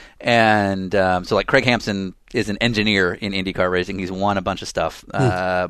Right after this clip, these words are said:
Speaker 1: but, but engineers are not the drivers. They're not the team owners. They're not the guys that get a lot of credibility. And, you know, Ryan and I in the IndyCar paddock are maybe not as, uh, we don't know everybody as personally as we do in, say, the sports car paddock. So we didn't know him when he showed up.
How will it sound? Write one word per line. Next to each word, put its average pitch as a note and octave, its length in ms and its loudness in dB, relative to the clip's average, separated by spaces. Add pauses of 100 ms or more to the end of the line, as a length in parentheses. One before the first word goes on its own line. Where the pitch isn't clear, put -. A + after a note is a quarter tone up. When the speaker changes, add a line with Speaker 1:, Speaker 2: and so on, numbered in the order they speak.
(120)
Speaker 1:
but, F2+ 300 0 (240)
but - 180 2 (320)
engineers B2 520 4
are G2+ 60 2
not F#2 220 0
the - 80 -8
drivers. F#2 420 2
They're F#2+ 100 -8
not F#2 120 -2
the G2 60 -12
team F#2 180 -6
owners. F2 200 -6
They're F2+ 100 -8
not E2+ 100 -4
the - 80 -6
guys E2+ 200 -6
that F#2+ 80 -8
get - 280 -4
a F#2+ 60 0
lot F2+ 200 -2
of E2+ 140 -10
credibility. F#2 540 0 (440)
And, F#2+ 520 2 (220)
you A2+ 100 0
know, F#2 100 0
Ryan B2 300 8
and A#2 100 6
I A2 280 4
in G2+ 240 0
the G2 100 -2
IndyCar B2 380 2
paddock G#2+ 280 2
are A2 40 0
maybe G#2 260 0
not G2+ 320 -2 (500)
as, G2+ 400 4
uh, F#2 260 6
we B2 100 6
don't A#2 140 6
know A2+ 120 4
everybody G2+ 240 4
as F2 60 0
personally G#2+ 360 2
as F2+ 60 -2
we F#2 100 0
do F#2+ 120 0
in, F2+ 60 -2
say, F#2+ 120 -2
the F2 80 -8
sports - 300 -2
car G2 140 2
paddock. F#2 360 0
So F#2+ 180 2
we F#2+ 140 -2
didn't C3+ 200 2
know D3+ 140 4
him F2+ 280 -4
when A2+ 140 -4
he G2+ 80 -2
showed G2 260 0
up. A2+ 220 4